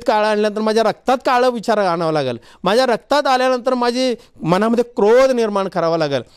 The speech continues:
<coughs> आणि मनामध्ये क्रोध निर्माण केल्याशिवाय माझ्या हाताला काळं लावून घेता येत नाही आणि माझ्या हाताला काळं लावल्याशिवाय दुसऱ्याच्या तोंडाला लावता येत नाही. लक्षात ठेवा, लक्षात ठेवा.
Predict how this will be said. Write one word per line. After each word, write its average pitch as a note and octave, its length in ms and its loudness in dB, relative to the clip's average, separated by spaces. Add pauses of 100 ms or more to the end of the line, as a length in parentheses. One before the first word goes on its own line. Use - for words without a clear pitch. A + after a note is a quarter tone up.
(420)
<coughs> - 280 2
आणि D#3 260 0
मनामध्ये E3 480 -2 (100)
क्रोध F3+ 220 0
निर्माण D#3 380 -4
केल्याशिवाय D#3+ 840 2 (880)
माझ्या E3 300 2
हाताला A3+ 360 2
काळं A3 260 2
लावून F#3+ 200 0
घेता D3+ 220 0
येत C#3 160 -2
नाही C3+ 200 -2 (280)
आणि F3 120 2
माझ्या F#3 380 2
हाताला A#3 320 2
काळं F#3+ 280 2
लावल्याशिवाय F3 840 2
दुसऱ्याच्या G3 500 -2
तोंडाला D3 280 -2
लावता A2 300 -8
येत - 220 -20
नाही. - 120 -16 (1000)
लक्षात D#3 320 2
ठेवा, - 320 -4 (960)
लक्षात F#3 400 2
ठेवा. F#3 300 2